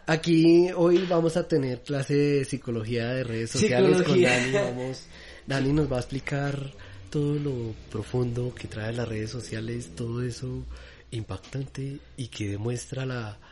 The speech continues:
Speaker 1: la perspectiva del mundo.
Speaker 2: Arrancando con un episodio de la psicología de las redes sociales, bienvenidos.
Speaker 1: <laughs>
Speaker 2: Bueno,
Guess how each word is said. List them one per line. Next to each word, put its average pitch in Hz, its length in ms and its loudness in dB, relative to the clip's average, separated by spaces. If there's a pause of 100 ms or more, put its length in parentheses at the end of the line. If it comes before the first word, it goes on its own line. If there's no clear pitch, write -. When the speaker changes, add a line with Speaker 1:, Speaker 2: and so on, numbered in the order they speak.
(1120)
Speaker 1:
la 127 200 -2
perspectiva 117 680 -6
del 101 220 -6
mundo. 98 480 -8 (840)
Speaker 2:
Arrancando 156 460 -4
con 180 120 0
un 156 60 0
episodio 147 540 -2
de 131 80 -2
la 131 100 -4
psicología 135 540 -2
de 147 80 -2
las 135 120 -6
redes 143 240 0
sociales, 147 560 -2 (160)
bienvenidos. 120 800 -6
Speaker 1:
<laughs> - 60 -4 (1040)
Speaker 2:
Bueno, 143 380 2